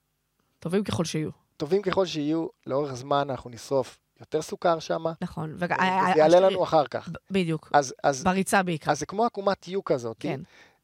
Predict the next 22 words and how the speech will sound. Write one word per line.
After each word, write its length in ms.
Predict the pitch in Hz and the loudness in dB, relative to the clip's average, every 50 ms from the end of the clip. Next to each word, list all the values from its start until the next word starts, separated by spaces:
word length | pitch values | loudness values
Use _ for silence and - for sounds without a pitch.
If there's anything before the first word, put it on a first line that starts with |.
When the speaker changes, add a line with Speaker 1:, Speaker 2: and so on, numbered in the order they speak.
| _ _ | _ _
Speaker 2:
זה 260 | - 131 127 139 143 | -14 -8 -4 -2 0
לא 180 | 139 156 190 226 | 2 2 2 0
נכון 460 | 233 220 - - 185 190 190 185 180 _ _ _ | 0 -2 -2 -2 -2 -2 -2 -2 -6 _ _ _
שככל 1200 | _ - - - - 151 147 139 131 - _ _ _ _ _ _ _ _ _ - 147 - - 165 | _ -10 -8 -4 0 0 0 0 -2 -4 _ _ _ _ _ _ _ _ _ -10 -6 -2 -2 -2
שהקדנס 600 | 165 - 180 156 - 151 151 156 147 143 - - | 0 0 0 2 2 0 0 0 -4 -6 -10 -14
נמוך 360 | 139 131 123 143 165 170 - - | -12 -12 -10 -8 -8 -8 -6 -6
יותר, 300 | 156 135 - - 123 117 - - _ _ _ _ _ _ | -6 -6 -6 -8 -8 -8 -10 -14 _ _ _ _ _ _
אני 200 | - 135 139 143 | -12 -10 -8 -6
יותר 320 | 139 123 - - 160 156 147 | -8 -8 -2 0 0 2 2
יעיל 220 | 139 127 135 143 | 2 0 0 0
מטבולית. 680 | 135 131 - - 117 110 117 123 131 160 214 - _ _ _ _ _ _ _ _ _ _ _ | -2 -6 -8 -8 -8 -6 -6 -4 -4 -4 -6 -6 _ _ _ _ _ _ _ _ _ _ _
זה 120 | 131 131 | -6 -6
עקומת 360 | 127 - 147 156 165 160 - - | -6 -4 -2 -2 -2 -2 -2 -6
U. 40 | 151 151 131 - - _ | -8 -8 -8 -8 -10 _
בקצוות, 1000 | - 139 135 139 139 - - - - - 147 123 127 160 202 247 - _ - - - _ _ _ _ _ _ _ _ _ | -4 0 0 0 0 -4 -10 -6 -2 -2 -2 0 2 2 2 2 2 _ -10 -20 -20 _ _ _ _ _ _ _ _ _
אני 120 | - 139 143 | -12 -12 -10
Speaker 1:
נכון. 120 | 139 139 | -4 0
Speaker 2:
ממש 220 | 156 175 165 - 165 | 0 0 0 0 0
לא 80 | 151 | 0
יעיל. 300 | 139 120 117 123 143 190 226 - _ - _ _ _ _ _ _ _ _ _ _ - | 0 0 0 -2 -4 -6 -8 -10 _ -20 _ _ _ _ _ _ _ _ _ _ -18
ו-, 220 | 127 123 120 131 135 135 - - _ | -18 -10 -4 -2 -2 -2 -2 -6 _
ו-, 340 | 131 123 123 123 131 135 127 | -18 -18 -10 -6 -4 -4 -2